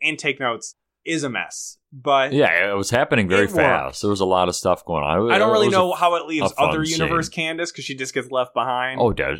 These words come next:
Speaker 2: yeah, maybe.
Speaker 1: But then all the characters who were chained together, they're hopping a bunch of dimensions because there's also robots coming through the portals
Speaker 2: There's a
Speaker 1: after
Speaker 2: lot of
Speaker 1: them.
Speaker 2: giants we see, a lot of weird shapes and stuff,
Speaker 1: So this
Speaker 2: colors.
Speaker 1: had more fun and more
Speaker 2: Yes.
Speaker 1: well done multiverse jumping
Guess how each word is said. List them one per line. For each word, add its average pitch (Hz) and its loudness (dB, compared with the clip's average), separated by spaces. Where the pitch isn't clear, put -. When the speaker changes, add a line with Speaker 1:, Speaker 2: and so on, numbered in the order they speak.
Speaker 2:
yeah, 82 0
maybe. 90 -2
Speaker 1:
But 139 -6
then 160 0
all 196 4
the 185 -4
characters 180 -2
who 170 -6
were 156 -4
chained 156 -6
together, 143 -2
they're 170 0
hopping 165 0
a 143 -4
bunch 139 -6
of 135 -18
dimensions 127 -8
because 120 -6
there's 123 -8
also 120 -2
robots 117 -2
coming 113 -12
through 110 -16
the 113 -10
portals 110 -6
Speaker 2:
There's 101 2
a 101 4
Speaker 1:
after 98 4
Speaker 2:
lot 104 4
of 90 2
Speaker 1:
them. 95 -6
Speaker 2:
giants 98 0
we 101 2
see, 98 2
a 95 6
lot 92 2
of 85 0
weird 87 0
shapes - -2
and 90 -2
stuff, 92 2
Speaker 1:
So 202 0
this 262 2
Speaker 2:
colors. 85 2
Speaker 1:
had 196 2
more 185 0
fun 170 0
and 156 -4
more 170 2
Speaker 2:
Yes. 147 2
Speaker 1:
well 160 0
done 139 -6
multiverse 135 -4
jumping 127 -6